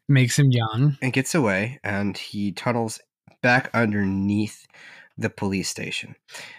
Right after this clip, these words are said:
Speaker 2: Sam is talking with Gallagher at this point in custody. He's in his prison cell, sh-, and he's telling her the whole story, and she doesn't believe a word of it. And at that point,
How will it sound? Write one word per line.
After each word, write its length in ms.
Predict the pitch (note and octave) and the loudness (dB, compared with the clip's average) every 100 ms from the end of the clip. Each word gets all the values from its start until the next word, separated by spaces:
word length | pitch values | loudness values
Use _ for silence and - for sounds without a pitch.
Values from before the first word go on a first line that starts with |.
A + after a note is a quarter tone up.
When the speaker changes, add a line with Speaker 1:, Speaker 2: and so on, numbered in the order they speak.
| _ | _
Speaker 2:
Sam 600 | - C#3+ C#3 D#3+ D#3 G#2+ - _ - | -4 2 4 4 2 -2 -10 _ 0
is 280 | A#2 G#2+ - | 2 2 0
talking 540 | - B2 C3 A2 G#2 | 2 2 2 0 0
with 480 | F2+ G#2+ A2+ D3+ - | 0 4 4 2 -2
Gallagher 420 | G#2+ F#2+ F#2+ F#2+ D#2+ | -2 0 0 -2 -6
at 60 | |
this 140 | F2 - | -6 -8
point 400 | - F#2 F2 - _ - | -4 -2 -4 -10 _ -2
in 340 | A2 A#2+ A#2+ | 2 2 0
custody. 560 | - G#2+ F#2 - F#2 F2+ | 0 -2 -2 -2 -2 -2
He's 320 | - A2 G#2+ | 0 -2 0
in 80 | A#2 | 0
his 140 | G#2+ | -2
prison 260 | - G2 G2 | -4 -8 -6
cell, 240 | - F2 E2+ | -4 -4 -4
sh-, 140 | - F#2+ | -6 -6
and 120 | F#2 | -4
he's 200 | G#2 - | -6 -6
telling 300 | G#2+ G2 G2 | -4 -2 -2
her 100 | F#2+ | -2
the 80 | F2 | -4
whole 220 | - G#2+ | -6 -6
story, 480 | - F2 E2 E2 E2 | -6 -4 -4 -6 -8
and 160 | F2+ F2+ | -8 -6
she 160 | G2 | -6
doesn't 240 | E2+ - G2 | -6 -6 -4
believe 240 | A2+ F#2 | -2 -2
a 60 | E2 | -6
word 180 | - | -8
of 100 | - F#2+ | -10 -10
it. 100 | - | -6
And 100 | F#2+ | -6
at 120 | F#2+ | 0
that 220 | B2+ - | 0 0
point, 380 | - G2 F#2+ | -12 -14 -16